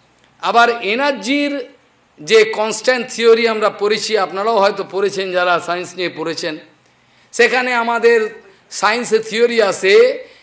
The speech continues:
energy can never be destroyed, it can be transformed from one energy to another। একটা এনার্জিকে এক এনার্জি থেকে আরেক এনার্জিতে ট্রান্সফার করতে পারেন, কে এনার্জিকে ধ্বংস করতে পারবেন।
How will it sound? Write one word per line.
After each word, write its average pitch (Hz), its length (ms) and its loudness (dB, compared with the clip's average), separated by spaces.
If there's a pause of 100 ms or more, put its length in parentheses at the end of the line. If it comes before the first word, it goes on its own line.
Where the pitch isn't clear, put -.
(160)
energy 214 640 -2
can 196 220 -2
never 226 220 0
be 233 120 -8
destroyed, 175 720 -4 (1800)
it 202 120 -6
can 226 220 -4
be 247 120 -6
transformed 233 640 -4
from 208 160 -6 (200)
one 226 240 -4
energy 214 260 -6
to 196 120 -8
another। 135 380 -6 (120)
একটা 180 360 -2
এনার্জিকে 226 920 -2 (240)
এক 175 280 -4
এনার্জি 220 360 -4
থেকে 262 240 0
আরেক 220 300 0
এনার্জিতে 214 460 -4
ট্রান্সফার 202 440 -2
করতে 151 240 -8
পারেন, 131 260 -6
কে 202 120 -6
এনার্জিকে 233 400 -4
ধ্বংস 220 240 0
করতে 214 260 -2
পারবেন। 123 440 -10